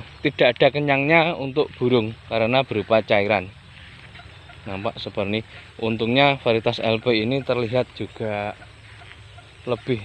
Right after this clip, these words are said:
tahan, lebih tahan artinya kadar, kadar tepungnya ini terlalu keras guys, terlalu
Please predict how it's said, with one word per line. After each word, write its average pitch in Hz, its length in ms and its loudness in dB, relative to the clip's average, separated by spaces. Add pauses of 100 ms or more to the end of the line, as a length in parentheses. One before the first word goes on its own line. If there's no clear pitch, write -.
(140)
tahan, 127 560 4
lebih 127 240 -4
tahan 127 240 2
artinya 135 400 2 (640)
kadar, 131 640 6 (160)
kadar 135 480 4
tepungnya 147 720 4 (240)
ini 139 320 2
terlalu 127 800 4 (680)
keras 135 320 2
guys, - 240 -8 (1300)
terlalu 120 320 2